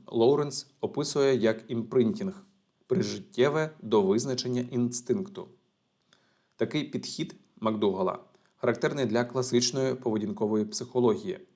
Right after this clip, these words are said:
класики біхевіоризму. У біхевіоризмі мотивація пов'язана з безумовними реакціями. Драйв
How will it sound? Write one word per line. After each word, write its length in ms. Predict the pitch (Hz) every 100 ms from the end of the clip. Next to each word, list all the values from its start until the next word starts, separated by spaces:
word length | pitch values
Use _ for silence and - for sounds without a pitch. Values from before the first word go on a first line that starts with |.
| _
класики 480 | 107 110 107 123 120
біхевіоризму. 840 | 110 - 110 110 107 101 98 90 - _ _ _ _ _ _ _ _ -
У 200 | 123 120
біхевіоризмі 1080 | - 117 123 123 117 113 135 160 117 92 87 - _ _ _ _
мотивація 600 | 117 143 147 160 - 135
пов'язана 600 | - 107 117 135 123 113
з 100 | 101
безумовними 800 | 101 117 117 101 101 131 127 120
реакціями. 600 | 107 95 - - 92 85 - _ _ _ _ _ _ _ -
Драйв 500 | 113 110 120 147